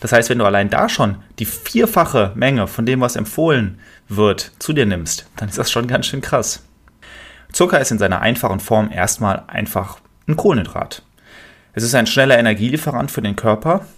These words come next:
aber die Kalorien von Zucker bieten sehr wenig Nährwert. Daher wird er oft als leere Kalorien bezeichnet.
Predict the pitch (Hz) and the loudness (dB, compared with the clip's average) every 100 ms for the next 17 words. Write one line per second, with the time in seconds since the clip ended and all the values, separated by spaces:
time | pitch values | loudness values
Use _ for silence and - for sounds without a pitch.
0 | _ - 110 123 117 - - 120 135 202 | _ 0 4 4 2 -2 -2 0 0 -2
1 | - 127 - 135 156 151 151 147 147 131 | -4 -6 -4 -4 -2 -4 -4 -10 -8 -2
2 | 127 131 143 139 107 101 113 87 - - | -2 -2 -8 -6 -2 0 2 0 -4 -14
3 | _ - - - 110 113 123 127 135 - | _ -20 -20 -4 4 4 4 2 0 0
4 | 107 - 95 117 139 104 - 101 98 110 | -6 -4 0 2 2 0 -2 -2 0 -2
5 | 87 - - - - - - | -2 -6 -8 -8 -10 -14 -18